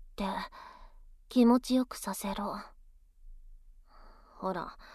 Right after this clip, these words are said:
早く出せよ。そうそう。ほら、ほら。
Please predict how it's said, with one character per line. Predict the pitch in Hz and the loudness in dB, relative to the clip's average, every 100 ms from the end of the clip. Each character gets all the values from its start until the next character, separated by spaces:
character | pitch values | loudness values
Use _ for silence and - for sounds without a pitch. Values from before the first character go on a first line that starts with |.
| - - - - - | -20 -20 -20 -20 -6
早 | 220 233 226 | 2 4 4
く | - | 2
出 | - 214 | -2 0
せ | 240 220 | 0 0
よ。 | 185 185 180 - - - - - - - - - - - - - - - - - - - - - - _ - - - - | -2 -6 -8 -12 -20 -20 -20 -20 -20 -20 -20 -20 -20 -20 -20 -20 -20 -20 -20 -20 -20 -20 -20 -20 -20 _ -20 -20 -20 -16
そ | - - 185 185 185 | -14 -10 -6 -4 -4
う | 180 | -6
そ | - 196 | -10 -10
う。 | 190 233 - - - - - - - - - - - - - - | -8 -10 -10 -14 -14 -14 -14 -14 -16 -16 -20 -20 -20 -20 -20 -20
ほ | - 214 208 | -6 -2 -2
ら、 | 208 - - - - - - - - - - - | -4 -6 -10 -10 -14 -18 -18 -18 -18 -16 -12 -4
ほ | 247 | -2
ら。 | 240 | 0